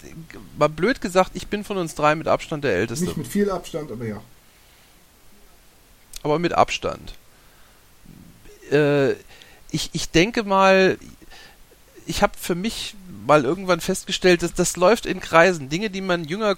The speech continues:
Speaker 1: cool findet, über die wächst man in einem gewissen Alter hinaus und wenn man älter wird, findet man sie vielleicht wieder cool und ansprechend. Wobei mir die Schädel auch tierisch auf den Keks gehen. Also Games Workshop Produkte ohne Schädel, äh, da würde ich gleich doppelt so viele von kaufen.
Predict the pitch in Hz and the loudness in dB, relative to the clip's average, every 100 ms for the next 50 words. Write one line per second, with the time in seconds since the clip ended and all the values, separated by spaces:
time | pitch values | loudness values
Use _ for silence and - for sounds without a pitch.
0 | - 233 247 233 220 220 - 180 170 175 | -2 -4 -4 -6 -4 -6 -4 -4 -4 -2
1 | 165 - - 180 135 175 160 156 185 196 | -4 -4 -6 -4 -4 -6 -6 -6 -8 -2
2 | 95 156 165 165 147 143 - 226 - 175 | 0 2 0 -4 -4 -4 -4 -6 -12 -16
3 | - 165 160 160 101 180 175 170 - 170 | -16 -12 -6 -2 0 0 -2 -6 -8 -8
4 | 120 147 147 147 139 139 - 147 127 143 | -6 -6 -6 -4 -2 -2 -2 -6 -6 -6
5 | 139 87 92 131 - 87 101 - - - | -8 -6 -6 -8 -8 -8 -8 -14 -16 -14
6 | - 143 151 160 135 127 147 139 131 98 | -6 6 6 6 0 2 4 6 6 4
7 | 120 - - 147 135 117 - 95 - 113 | 2 -6 -4 0 0 0 -2 -4 -4 -8
8 | 113 117 110 - 92 85 101 - - - | -4 -4 -4 -6 -8 -8 -10 -18 -20 -20
9 | - - - - - 127 135 127 107 - | -20 -20 -20 -20 -6 -4 -2 -4 -6 -10
10 | - - - - 151 165 - 156 - 160 | -20 -20 -20 -4 0 0 0 -2 -2 -6
11 | 151 139 143 143 90 175 165 156 165 180 | -6 -8 -6 -6 -4 -2 -2 2 2 4
12 | 180 175 165 147 - 143 135 131 135 135 | 4 4 2 -4 -2 0 2 2 0 -4
13 | 143 147 147 131 147 151 123 104 113 101 | -2 -2 -2 -2 -4 -4 -4 -4 -4 -4
14 | - 98 95 76 69 - | -6 -8 -6 -6 -6 -14